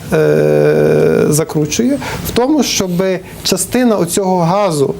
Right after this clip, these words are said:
який йде по тарифах на, для населення дешевого газу, спрямувати не в то русло. І я думаю, е, мешканці Хмельницького не, е, будуть винятком, коли вони деколи включають,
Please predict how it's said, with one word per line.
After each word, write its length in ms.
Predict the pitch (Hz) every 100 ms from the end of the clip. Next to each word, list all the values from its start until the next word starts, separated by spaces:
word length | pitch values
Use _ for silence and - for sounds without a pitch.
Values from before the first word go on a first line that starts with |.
| - 170
який 240 | - 180
йде 200 | 170 185 185
по 100 | 170
тарифах 500 | 180 185 208 175 147 - -
на, 100 | 165
для 200 | 156 151
населення 600 | 151 151 - 165 156 143
дешевого 600 | 143 147 - 160 147 143
газу, 420 | 135 160 202 262 254 - -
спрямувати 840 | - - 185 175 165 185 208 220 214 - - -
не 100 | 165
в 80 | -
то 320 | 175 170 175 - - -
русло. 400 | 160 147 - - - - - - - - - - -
І 60 |
я 100 | 175
думаю, 540 | 202 262 254 226 214 - 180
е, 340 | 170 170 160 156
мешканці 540 | 208 226 220 190 196
Хмельницького 760 | - 190 202 247 - 185 165 156
не, 540 | 165 175 175 175 -
е, 580 | - 170 165 160 160 156
будуть 440 | 156 202 190 180
винятком, 600 | 165 214 226 - - 170 170
коли 500 | - 165 180 175 160 170
вони 540 | 160 170 180 175 165 -
деколи 440 | 170 175 170 165 160
включають, 760 | 151 165 151 175 170 156 147